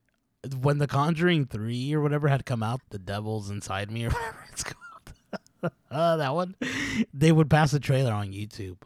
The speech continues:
like, every time. It was an ad, and it would scare the crap out of me. And I, I'm not lying to you guys. I would, like,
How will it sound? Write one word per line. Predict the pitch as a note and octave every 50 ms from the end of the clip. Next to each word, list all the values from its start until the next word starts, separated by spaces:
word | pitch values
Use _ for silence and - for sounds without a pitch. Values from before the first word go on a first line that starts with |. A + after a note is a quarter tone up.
| _ _ _ _ _ _ -
like, | G#2+ G#2+ - -
every | - - - A2 G#2+ G#2+ G2+ G2
time. | F2+ - G#2 G2 G2 F#2+ G#2
It |
was | G#2+ G#2+ G#2
an | G#2 G2+
ad, | A2 A2+ G#2 F#2 - - _ _ _ - - - - _ _ - -
and | A2+ G2+
it | G2
would | G2+ G#2
scare | - - A2+ G#2 G2+
the | F#2 -
crap | - F#2 F2 F2 F2+ F2
out | E2+ F2
of | G2 F2+
me. | - -
And | - G#2+ G#2
I, | G2 F#2+ -
I'm | - G#2 G#2+
not | G#2+ G2+ G#2 G2 F2+
lying | G#2+ G#2+ G#2+ G#2 G#2
to | G#2
you | G2+
guys. | G#2+ - G2+ G#2 G2+ G#2
I | F#2
would, | F#2+ G#2 G2
like, | G2 F#2 F2 -